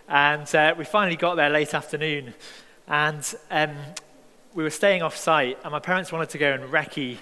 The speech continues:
the parking for the next day so they could get in quickly in the morning. Uh, and so that afternoon, we, we drove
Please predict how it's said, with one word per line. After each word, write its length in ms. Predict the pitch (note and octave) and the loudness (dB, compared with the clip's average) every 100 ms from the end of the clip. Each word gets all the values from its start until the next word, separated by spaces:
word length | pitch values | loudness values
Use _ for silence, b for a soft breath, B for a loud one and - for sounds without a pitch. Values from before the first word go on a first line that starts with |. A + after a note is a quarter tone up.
| - B B | -18 B B
the 80 | C3+ | -10
parking 480 | - D#3 D3+ D3 C3 | -2 -2 -2 -8 -10
for 100 | C#3 | -4
the 60 | |
next 260 | C3+ C3+ - | -4 -2 2
day 220 | D3 C#3 | 2 2
so 100 | - | -2
they 100 | C3 | -8
could 140 | C#3+ C3 | -6 -2
get 160 | D3 | -2
in 140 | D3 C#3 | -4 -6
quickly 360 | D#3+ D#3 C#3+ | -6 -4 -4
in 80 | C3+ | -6
the 60 | C3+ | -6
morning. 380 | D3+ C#3+ A#2+ A#2 B B B B | -6 -6 -6 -12 B B B B
Uh, 60 | D3+ | 2
and 360 | D#3 D#3+ D#3 | 2 2 -4
so 440 | D3 F3 E3 D#3+ E3 - | 0 2 2 0 -6 -4
that 140 | F#3+ | -2
afternoon, 460 | D#3+ - E3+ E3 C#3+ | -2 -4 -4 -4 -4
we, 180 | C#3+ D3+ | -6 -6
we 100 | C#3+ | -10
drove 640 | D3+ F3+ E3+ C3+ A#2 - | -2 2 2 0 -8 -16